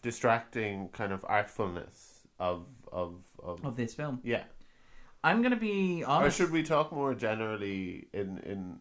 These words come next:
Speaker 1: um, as, as in kind of how
Speaker 2: Just
Speaker 1: did
Speaker 2: broad.
Speaker 1: you like it? Did
Speaker 2: Did
Speaker 1: you
Speaker 2: you
Speaker 1: not
Speaker 2: like
Speaker 1: like it?
Speaker 2: Well,
Speaker 1: Would you
Speaker 2: well,
Speaker 1: recommend it?
Speaker 2: well, I think that that's sort of, that's a nice sort of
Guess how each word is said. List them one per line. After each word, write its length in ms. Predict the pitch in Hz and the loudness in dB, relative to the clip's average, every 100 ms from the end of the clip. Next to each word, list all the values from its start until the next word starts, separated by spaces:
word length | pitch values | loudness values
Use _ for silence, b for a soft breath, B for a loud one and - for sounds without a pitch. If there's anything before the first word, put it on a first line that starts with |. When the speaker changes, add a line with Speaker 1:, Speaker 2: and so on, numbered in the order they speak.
| - | -6
Speaker 1:
um, 520 | 98 92 85 87 69 117 - _ | -2 -2 -4 -8 -12 -16 -20 _
as, 180 | 98 98 92 - | -6 -4 -6 -8
as 180 | 98 92 | -6 -4
in 400 | 98 90 85 - 107 | -6 -6 -12 -14 -8
kind 180 | 95 | -8
of 140 | 87 85 - - B B | -8 -10 -16 -20 B B
how 160 | - 98 | -6 -2
Speaker 2:
Just 80 | 95 | -2
Speaker 1:
did 60 | 110 | 2
Speaker 2:
broad. 280 | 123 120 | 4 4
Speaker 1:
you 100 | 120 | 4
like 360 | 107 98 95 - | 4 2 2 -4
it? 60 | 156 | -8
Did 240 | 104 - | -10 -4
Speaker 2:
Did 160 | 127 127 | -2 0
Speaker 1:
you 60 | |
Speaker 2:
you 60 | 131 | 4
Speaker 1:
not 140 | 120 | 4
Speaker 2:
like 140 | 117 104 | 2 0
Speaker 1:
like 280 | 98 95 | -2 -4
it? 160 | 92 92 | -8 0
Speaker 2:
Well, 120 | 190 | 2
Speaker 1:
Would 80 | 202 | 4
you 80 | - | 2
Speaker 2:
well, 140 | 101 | 2
Speaker 1:
recommend 400 | 240 - 190 196 | 2 0 -6 -6
it? 80 | 190 | -2
Speaker 2:
well, 100 | 196 | 4
I 60 | 226 | 4
think 180 | 294 247 | 4 4
that 220 | 269 269 | 4 6
that's 240 | 247 254 | 2 2
sort 220 | - - 208 | -2 0 0
of, 80 | 170 | 2
that's 220 | 175 185 | 0 0
a 20 | |
nice 320 | 170 160 151 | 0 0 -2
sort 160 | - 139 | -4 -4
of 160 | 131 | -4